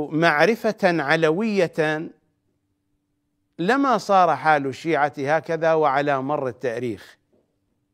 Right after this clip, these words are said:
لماذا؟ لأن علماءنا ولأن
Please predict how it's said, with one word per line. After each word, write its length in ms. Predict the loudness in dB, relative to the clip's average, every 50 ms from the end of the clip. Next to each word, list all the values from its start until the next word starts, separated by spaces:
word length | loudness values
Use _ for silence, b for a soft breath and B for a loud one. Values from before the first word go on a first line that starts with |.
| _ _ _ _ _ _ _ _ _ _ _ _ _ _ _ _ -10
لماذا؟ 520 | -6 -4 -2 0 0 0 2 2 2 0 0 B B B
لأن 380 | -4 -4 -2 -2 -2 -2 0 0
علماءنا 1080 | 0 0 0 0 0 0 0 0 2 2 2 0 0 -2 -2 -2 -2 -4 -4 -6 -10 -14 _ _ _ _ _ _ _ _ _ _ _ _ _ _ _ _ _ _ _ _ _ _ _ _ _ _ -2
ولأن 840 | 2 2 4 4 2 0 -2 -2 -2 0 0 0 0 -2 -4 -8